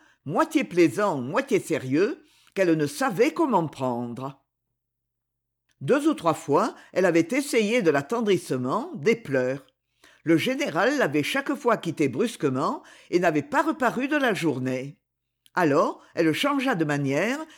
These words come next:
et prit en plaisantant les attaques les plus directes et les plus blessantes. Quelquefois,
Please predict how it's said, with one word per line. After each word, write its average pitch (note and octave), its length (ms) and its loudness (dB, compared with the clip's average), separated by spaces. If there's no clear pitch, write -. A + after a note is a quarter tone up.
et G3+ 120 4
prit B3 280 -2
en D3 120 -2
plaisantant E3+ 680 0
les F#3 220 -2
attaques E3 340 -2
les C#3 140 2
plus C#3 180 -4
directes G#3+ 560 -2
et D#3+ 180 0
les C#3 120 2
plus C4 200 -2
blessantes. B2 840 -2
Quelquefois, G#3 680 0